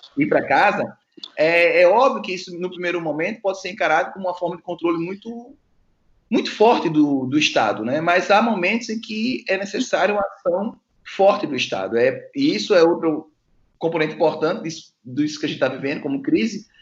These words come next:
que é a importância indelével do Estado, da intervenção do Estado. Então, é obviamente que o Estado ele é responsável por coordenar as ações coletivas, uma vez que os indivíduos sozinhos eles não são capazes de fazer isso,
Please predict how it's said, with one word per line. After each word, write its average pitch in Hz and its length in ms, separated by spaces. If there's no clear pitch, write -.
que - 80
é 160 40
a 180 60
importância 226 840
indelével 247 720
do - 60
Estado, - 520
da 143 120
intervenção 196 460
do 208 60
Estado. - 380
Então, 175 300
é 190 80
obviamente 208 440
que 156 80
o 196 40
Estado 196 400
ele 196 140
é 180 40
responsável 196 600
por 202 180
coordenar 214 960
as 175 80
ações 190 300
coletivas, - 640
uma 165 160
vez 180 160
que 175 80
os 165 60
indivíduos 185 460
sozinhos 202 540
eles 202 120
não 220 140
são 220 100
capazes 202 340
de - 40
fazer 180 220
isso, 160 400